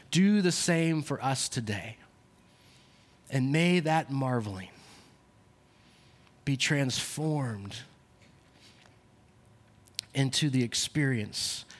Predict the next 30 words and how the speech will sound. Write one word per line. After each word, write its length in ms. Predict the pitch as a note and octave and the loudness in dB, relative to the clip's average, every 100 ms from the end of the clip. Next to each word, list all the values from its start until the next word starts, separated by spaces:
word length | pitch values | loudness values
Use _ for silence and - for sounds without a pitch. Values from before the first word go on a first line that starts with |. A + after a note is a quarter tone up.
| - - - | -20 -20 -6
and 200 | B2 B2 | -2 0
knowledge 680 | C3+ B2+ A#2 G#2 G2 - - - - - - | 0 2 0 -2 -2 -4 -6 -16 -20 -20 -6
and 240 | B2 A#2 | -2 -2
doing 500 | A2 B2+ A#2+ G#2+ F#2+ F2+ - - - - _ - - - - | 0 2 2 0 -4 -10 -16 -18 -20 -20 _ -20 -20 -20 -4
of 160 | C3 A#2 | -2 0
what 160 | A#2+ - - | -2 -6 -4
God 360 | D#3 D#3 D#3+ D3 | -2 2 2 0
in 100 | C3+ | -2
Christ 380 | - C3+ C3 | 0 0 0
has 160 | B2 A#2 | -2 -4
called 260 | - C3+ C3+ | -2 -2 -2
us 120 | - | -4
to 60 | |
do 220 | A#2 A2 G#2+ | -4 -4 -4
in 200 | A#2 A#2+ | -4 -4
his 200 | B2 A2+ | -4 -4
new 360 | A2+ A2+ A2 G#2 - - - | -2 0 -2 -6 -14 -20 -10
creation. 560 | - A2 G2+ - - - - - _ _ _ _ _ _ _ - - | -4 -2 -2 -4 -6 -8 -20 -20 _ _ _ _ _ _ _ -14 -8
Let's 180 | G2+ | -8
pray. 300 | - G2 G2+ - - - - - - - - - - - - - | -8 -12 -14 -16 -20 -20 -20 -20 -20 -20 -20 -20 -18 -16 -4 4
Heavenly 200 | F3 E3 | 6 6
Father, 380 | D#3 F3 E3 D#3 | 6 6 6 6
we 240 | D#3 D3+ | 6 6
thank 480 | C3+ - F#3 F3+ F3 | 4 2 6 6 6
you 160 | E3 D3+ | 4 4
and 140 | C#3+ | 2
praise 400 | - D#3+ D#3+ D3 | 2 4 4 4
you 300 | D3+ C#3 B2+ B2 - - - - - - - - - | 4 4 2 -2 -14 -18 -20 -20 -20 -20 -20 -20 -4
for 160 | D3 | -2
Jesus 840 | C3 C3 D3 C3 A2 - - - | 2 4 4 2 0 0 0 -2